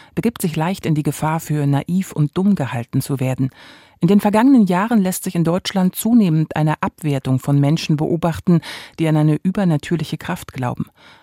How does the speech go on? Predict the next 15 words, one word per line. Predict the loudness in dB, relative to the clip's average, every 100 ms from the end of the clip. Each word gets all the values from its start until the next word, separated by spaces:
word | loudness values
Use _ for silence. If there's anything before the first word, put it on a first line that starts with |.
| -6
Es | -4
ist | 0 2
modern | 4 4 4 4
geworden, | 2 0 2 2
Gläubige | 2 0 0 -2 -2 -2
als | -4 -6 -8 -4
Religioten | -2 -2 0 0 0 0 0
zu | -2
beschimpfen, | -4 0 0 2 0 0 -4 -20 -10
ein | 0 2
Neologismus | 4 2 2 -2 0 0 0
aus | -4 -6 -4
Religion | -2 -2 -2 0 2 2
und | 2 -2 -2
Idioten. | -4 -2 -2 -2 -6 -6